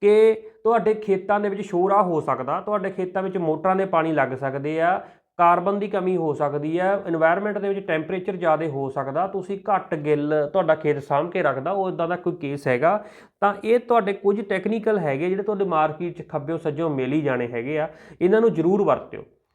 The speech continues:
ਇਹ ਤੁਹਾਡੇ ਨਰਮੇ ਦੇ ਵਿੱਚ ਇੱਕ ਪੈਕਟ ਦੇ ਵਿੱਚ ਲਗਭਗ ਮੰਨ ਲਿਆ ਜਾਵੇ ਚਾਰ ਹਜ਼ਾਰ ਤੋਂ ਪੰਜ ਹਜ਼ਾਰ, ਪਚਵੰਜਾ ਸੌ, ਛੇ ਹਜ਼ਾਰ ਬੜੇਮਾ ਹੈਗਾ, ਦਾਣਾ ਹੈਗਾ, ਤਾਂ ਉਹ ਹੰਡਰਡ ਪਰਸੈਂਟ ਨਹੀਂ ਉੱਗਰੇਗਾ।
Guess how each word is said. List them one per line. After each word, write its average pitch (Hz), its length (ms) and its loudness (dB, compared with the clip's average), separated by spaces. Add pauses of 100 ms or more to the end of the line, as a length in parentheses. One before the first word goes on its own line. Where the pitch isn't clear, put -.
(600)
ਇਹ 220 260 4
ਤੁਹਾਡੇ 214 400 2
ਨਰਮੇ 190 480 2
ਦੇ 196 140 2
ਵਿੱਚ 160 320 -4
ਇੱਕ 202 360 -2
ਪੈਕਟ 175 400 0
ਦੇ 180 140 0
ਵਿੱਚ 180 160 -2
ਲਗਭਗ 175 680 0
ਮੰਨ 151 340 2
ਲਿਆ 156 140 2
ਜਾਵੇ 151 300 0
ਚਾਰ 160 320 2
ਹਜ਼ਾਰ 175 260 -2
ਤੋਂ 156 100 -6
ਪੰਜ 147 280 -2
ਹਜ਼ਾਰ, 165 320 -2
ਪਚਵੰਜਾ 151 560 -2
ਸੌ, 151 180 -2
ਛੇ 151 260 -2
ਹਜ਼ਾਰ 165 220 -2
ਬੜੇਮਾ 135 420 0
ਹੈਗਾ, 127 360 -2
ਦਾਣਾ 135 320 0
ਹੈਗਾ, 131 420 -4 (400)
ਤਾਂ 208 140 4
ਉਹ 208 200 2
ਹੰਡਰਡ 185 320 0
ਪਰਸੈਂਟ 196 340 0
ਨਹੀਂ 202 240 0
ਉੱਗਰੇਗਾ। 180 540 -2